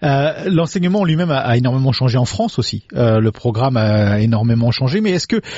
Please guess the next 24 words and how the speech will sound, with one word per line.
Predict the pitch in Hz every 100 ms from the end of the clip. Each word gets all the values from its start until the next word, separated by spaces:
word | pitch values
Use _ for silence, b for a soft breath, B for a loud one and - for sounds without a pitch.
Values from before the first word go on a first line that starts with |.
| B -
est-ce | 165
qu'on | - 208
sent | - 220
qu'en | - 147
Australie, | 147 - - 147 202
on, | 151
on, | 127 131 120
on | 120
apprend | 127 131 - 170
et | 165
on | 113 120
enseigne | 131 - 170 151 123 -
littéralement | 104 110 127 180 - 170 143 139 139 175 214
différemment | 110 131 - 131 123 127 190 - _
qu'en | -
France ? | 113 120 -
C'est |
une | 135
autre | 151 -
approche. | 127 76 - - _ _ _ B B B B B B B B
Ou | 143
je | 123
me | 120
trompe ? | 113 98